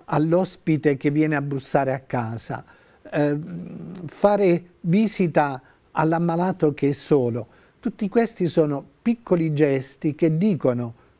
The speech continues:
questo amore coniugale, questa spiritualità coniugale, perché è della famiglia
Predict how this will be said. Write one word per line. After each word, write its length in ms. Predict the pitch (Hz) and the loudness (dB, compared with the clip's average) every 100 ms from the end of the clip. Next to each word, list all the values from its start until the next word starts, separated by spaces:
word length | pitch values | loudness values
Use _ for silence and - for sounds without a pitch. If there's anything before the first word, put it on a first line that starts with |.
| _ | _
questo 640 | - 165 - - 139 - - | 0 0 0 -2 -2 -2 -6
amore 580 | 147 160 190 196 175 147 | -2 2 2 2 0 0
coniugale, 760 | 156 139 135 135 120 113 107 - _ _ | 0 0 0 0 -2 -6 -10 -14 _ _
questa 520 | - 151 - 135 123 - | 0 0 0 -6 -6 -14
spiritualità 1040 | - - - 202 175 165 160 156 160 127 113 | -18 -6 0 2 2 2 2 0 0 -2 -4
coniugale, 680 | - 123 123 117 117 117 113 - _ _ _ - | -4 -2 -2 -2 -4 -6 -12 -18 _ _ _ -6
perché 300 | 170 - 226 | -4 0 0
è 40 | |
della 240 | 185 185 156 | 2 2 2
famiglia 680 | 175 175 160 120 113 113 | 0 0 0 0 -4 -10